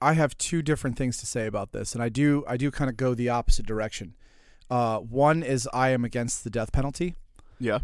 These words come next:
Speaker 1: And it's not for some soft liberal-hearted reason. Now, I will say that the numbers support the idea that we have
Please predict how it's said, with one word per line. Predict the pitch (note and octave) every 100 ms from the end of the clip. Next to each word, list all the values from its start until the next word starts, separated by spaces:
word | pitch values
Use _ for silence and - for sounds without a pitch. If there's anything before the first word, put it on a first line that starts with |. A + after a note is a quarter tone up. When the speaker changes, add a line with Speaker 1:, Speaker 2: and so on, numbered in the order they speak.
| - -
Speaker 1:
And | C3
it's | B2+ D3
not | C#3+ C3
for | C#3+
some | - B2
soft | - - C3+ -
liberal-hearted | C3 B2+ C3+ C#3 C#3 B2+
reason. | C#3 C3+ C#3+ C#3+
Now, | C3+ C#3
I | D3
will | G3+
say | A3+ C3+ A2+ G#2+ - - - -
that | C3+
the | C3+
numbers | D3+ D#3+ D3+
support | - - D3+ -
the | C#3+
idea | B2 A2+ B2 A2+ G2 - - - _ -
that | A#2+ A#2 G#2+ -
we | A#2 C3+
have | C3 G#2+